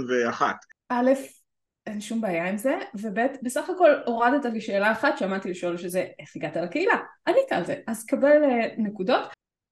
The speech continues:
Speaker 2: אני כן רציתי לה-, לעצור אותך, כי אידיאולוגיה זה נורא נחמד, אבל כולנו יודעים ששוק, אה, קוראי וקוראות המדע הבדיוני והפנטזיה בישראל, אה, הוא לא מאוד גדול, נגדיר את זה בעדינות.
Speaker 1: נכון מאוד.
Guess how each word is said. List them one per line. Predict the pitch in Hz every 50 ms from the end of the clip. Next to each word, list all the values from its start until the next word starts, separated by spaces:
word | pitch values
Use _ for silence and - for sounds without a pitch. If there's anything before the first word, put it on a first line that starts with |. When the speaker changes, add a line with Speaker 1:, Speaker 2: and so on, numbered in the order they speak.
| _ -
Speaker 2:
אני | 226 226 220 220 220 214 214 208 214 214 208 208 208 208 208 208 208 208 214 - - -
כן | - 302 294 311 311
רציתי | 294 311 311 - 302 269
לה-, | 202 190 190 -
לעצור | 220 214 - - 196 190 170 - 226 226
אותך, | 220 - 202 190
כי | - 196 175 185 - - _ _ _ _ _ _ -
אידיאולוגיה | 240 202 240 226 233 254 254 277
זה | 247 226
נורא | 202 190 185 185
נחמד, | 190 - - - 160 143 - - _ _ _ _ _ _ -
אבל | 196 196
כולנו | 196 233 220 220 233 254
יודעים | 240 208 208 208
ששוק, | 196 190 190 - - 196 202 -
אה, | 202 180 170 165
קוראי | 165 - 196 170 170 - - 190 190 185 196
וקוראות | 190 - 196 170 170 180 175 185
המדע | 175 170 165 175 180
הבדיוני | 180 180 170 160 160 170 170
והפנטזיה | 165 160 160 156 156 156 160 170 170 185
בישראל, | 170 165 160 160 - 165 170 196 214 208 196 175
אה, | 170 170 165 165 165 160 160 - - _ _ _ _ _ _ _
הוא | - 240 240
לא | 247 277 294 320 330 349 349
מאוד | 320 - - - 208 208 196 170
גדול, | - 226 - - 190 165 156 156 - - _ _ _ -
נגדיר | 190 180 196 233 226 226
את | 233 214
זה | 226
בעדינות. | 185 185 180 175 175 180 170 - - - - - - _ _ _ _ _ _ _ _ _ _ _ _ -
Speaker 1:
נכון | 139 147 143 - 139 131 143
מאוד. | 139 120 104 101 101 -